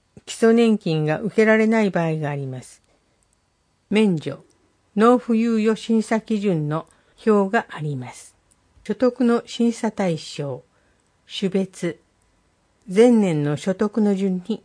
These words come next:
読みます。所得の審査対象、本人、配偶者、世帯主、種別、全額免除、前年の所得、かっこ扶養親族等の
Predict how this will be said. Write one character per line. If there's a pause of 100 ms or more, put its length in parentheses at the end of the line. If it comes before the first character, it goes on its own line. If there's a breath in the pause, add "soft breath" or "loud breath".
読
み
ま
す。 (500)
所
得
の
審
査
対
象、 (520)
本
人、 (140)
配
偶
者、 (300)
世
帯
主、 (420)
種
別、
全
額
免
除、 (640)
前
年
の
所
得、 (420)
か
っ
こ
扶
養
親
族
等
の